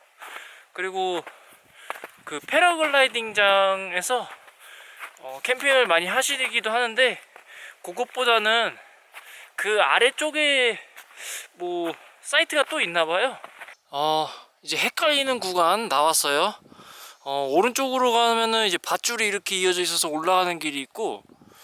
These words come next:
또 이쪽으로 가는 길이 있긴 이-, 있어요. 제가 잠깐 저기까지 갔다 왔는데 또 등산로가 아니라고 써져 있어요.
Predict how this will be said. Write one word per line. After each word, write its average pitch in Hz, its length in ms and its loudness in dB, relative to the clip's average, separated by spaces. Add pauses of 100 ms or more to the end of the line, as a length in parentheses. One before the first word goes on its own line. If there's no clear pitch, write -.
(260)
또 226 140 -6
이쪽으로 262 480 2
가는 220 280 2
길이 185 300 -2
있긴 180 260 -6
이-, 175 180 -6 (120)
있어요. 151 840 2 (640)
제가 220 180 0
잠깐 208 380 2
저기까지 202 480 -2
갔다 - 360 -2
왔는데 160 800 -2 (580)
또 202 80 -14
등산로가 240 720 0
아니라고 214 360 2
써져 170 300 0
있어요. 123 580 0